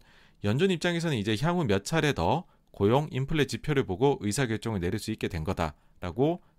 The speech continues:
받아들일 수가 있다는 겁니다. 뭐냐면 만약에 십일월 회의에서 결정을 내린다라고 했을 경우에는 십일월 회의가 십일월 초에 있거든요. 삼일에 있습니다.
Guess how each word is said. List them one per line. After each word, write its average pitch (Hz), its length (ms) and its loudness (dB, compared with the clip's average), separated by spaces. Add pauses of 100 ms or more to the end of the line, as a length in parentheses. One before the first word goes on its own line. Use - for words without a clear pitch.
받아들일 92 480 -4
수가 113 460 -4 (360)
있다는 92 280 0
겁니다. 73 400 -10 (100)
뭐냐면 113 480 0 (420)
만약에 135 360 4
십일월 214 480 4
회의에서 120 760 4
결정을 95 320 -2
내린다라고 85 640 -2
했을 101 200 -6
경우에는 87 600 -6 (260)
십일월 160 360 0
회의가 160 220 0
십일월 156 280 -4
초에 240 240 -2
있거든요. 90 340 -4
삼일에 170 360 -4
있습니다. 76 500 -8